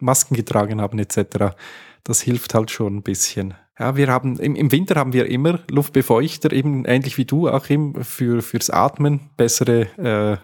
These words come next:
Atemluft durch, äh, Spülung, wie sagt man, durch, durch, äh, nicht so trocken, trockene Atemwege. Und im Sommer haben wir immer, ähm, Lüfter wie eben den Vernünftig oder,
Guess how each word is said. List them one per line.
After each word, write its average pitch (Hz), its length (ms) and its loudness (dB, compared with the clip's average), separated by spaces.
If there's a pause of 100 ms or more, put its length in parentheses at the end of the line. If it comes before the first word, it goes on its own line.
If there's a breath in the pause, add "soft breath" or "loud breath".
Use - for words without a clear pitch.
(100)
Atemluft - 1200 -2
durch, 120 360 -6
äh, 117 300 -2 (200)
Spülung, 123 480 0
wie 110 140 -2
sagt - 120 2
man, 95 200 0
durch, - 320 0
durch, - 240 -4 (180)
äh, 104 380 -4
nicht 107 240 0
so 135 80 2
trocken, 151 420 -2 (400 loud breath)
trockene 127 360 0
Atemwege. 147 680 2 (320 loud breath)
Und 139 160 -2
im 139 80 2
Sommer 139 320 2
haben 139 400 -2
wir 135 160 2
immer, 135 280 0
ähm, 127 400 -2
Lüfter 131 520 0
wie 127 80 4
eben 131 260 0 (240)
den 127 140 2
Vernünftig 139 680 0
oder, 127 420 0